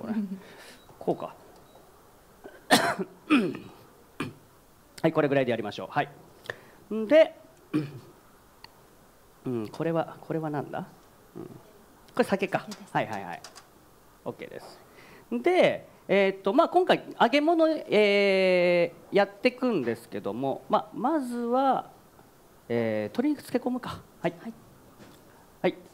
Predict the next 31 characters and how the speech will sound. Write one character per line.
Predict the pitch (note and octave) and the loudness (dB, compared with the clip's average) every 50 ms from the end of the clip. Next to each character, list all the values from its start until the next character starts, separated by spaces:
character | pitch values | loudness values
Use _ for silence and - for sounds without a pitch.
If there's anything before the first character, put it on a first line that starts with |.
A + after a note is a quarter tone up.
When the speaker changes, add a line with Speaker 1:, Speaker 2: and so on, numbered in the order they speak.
| - - - - - - - | -20 -20 -20 -20 -20 -10 2
Speaker 1:
で、 | - B3+ C4 | 4 4 6
今 | C4 G4 G#4+ G4+ | 6 4 6 6
回 | F4 B3+ G3+ | 6 4 4
ね、 | F3+ | 4
も | E3+ G3+ | 2 4
も | A#3+ D4 E4+ | 6 6 6
肉 | F4+ F4+ F4+ F4+ - C#4 G3+ D#3+ C3+ A2+ G2 - - - | 6 6 4 6 6 6 6 6 4 2 -2 -6 -2 2
を | C#3+ D3 D3 D3 | 2 4 6 6
用 | F3 F3 D#3 | 6 4 4
意 | D3 | 2
し | C#3+ C#3+ | 2 0
ま | C#3 C3 | 0 0
し | A#2+ - | 0 0
た。 | B2 A2 - | -2 -2 0
え | D3 D#3 D3+ | 2 2 4
ー、 | D3 | 6
で、 | G3 C#4 A#3+ C3 - - - | 6 4 4 4 -2 -4 -2
え | D3 D#3 D#3 D#3 | 0 2 2 2
ー | |
っ | D3+ | 2
と、 | E3 D#3 D3+ | 2 2 2
胸 | D#3 G#3 C#4+ F4+ A#4+ A#4+ | 4 4 4 4 4 4
肉 | A#4 G#4+ - - A#3 | 4 4 6 6 6
で | G3 F#3 E3+ | 6 6 4
も | C#3 A#2+ A2 - | 4 0 0 2
美 | C#3 D#3+ | 4 4
味 | D#3+ D3+ | 4 4
し | - D3+ B2+ | 2 -2 -4
い | |
で | G2 - | -6 -8
す。 | - - - | -14 -20 -20